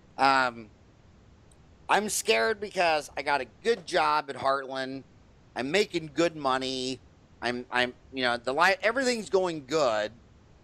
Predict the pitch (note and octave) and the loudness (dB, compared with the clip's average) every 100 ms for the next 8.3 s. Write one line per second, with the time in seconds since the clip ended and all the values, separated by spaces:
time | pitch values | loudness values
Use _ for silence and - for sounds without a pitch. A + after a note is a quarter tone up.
0 | - - F#3 E3+ D#3 D3+ - C#3+ D#3+ D#3+ | -10 0 4 4 4 0 -2 -2 -2 0
1 | F#3 G#3+ C#4+ - G#3+ F3+ - E3+ E3+ - | 2 2 2 -2 -4 -4 -2 -2 -2 -4
2 | F#3 G#3 G#3 G3 E3+ E3+ F3 D#3+ - A#3 | -2 -2 -2 0 0 0 -2 -6 -2 2
3 | A3 E3+ E3+ - E3+ D#3+ D#3+ G#3 A3+ G3+ | 2 0 -4 -2 -2 0 0 -2 -4 -4
4 | G3+ C#4+ C4 G3+ D#3+ D3 A3+ B3 - D#3 | -2 -2 -4 -4 -4 -2 -2 -2 -2 0
5 | C3 B2 C3+ E3 - - - - - D#3 | 0 -2 -4 -8 -14 -20 -20 -20 -4 0
6 | E3+ F3 - F#3 B3+ D4 C4 - - G#3 | 2 0 -6 -2 2 2 2 0 -2 0
7 | G#3+ A3 G3+ F#3+ - F#3+ A3+ G3 C3 A#2 | 0 -6 -8 -6 0 0 0 -4 -8 -8
8 | C3 C#3+ C#3 | -8 -10 -10